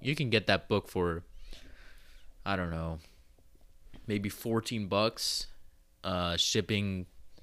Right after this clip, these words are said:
costs included on eBay. Um,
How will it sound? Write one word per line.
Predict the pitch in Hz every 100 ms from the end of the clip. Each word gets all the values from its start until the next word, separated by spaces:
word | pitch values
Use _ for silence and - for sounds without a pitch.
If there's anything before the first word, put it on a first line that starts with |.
| - - - - -
costs | - 95 95 - -
included | 98 90 - 98 95 95 95 - - -
on | - 95
eBay. | - 101 101 104 107 110 - - - - - - - - - - - - -
Um, | 98 92 92 92 90 95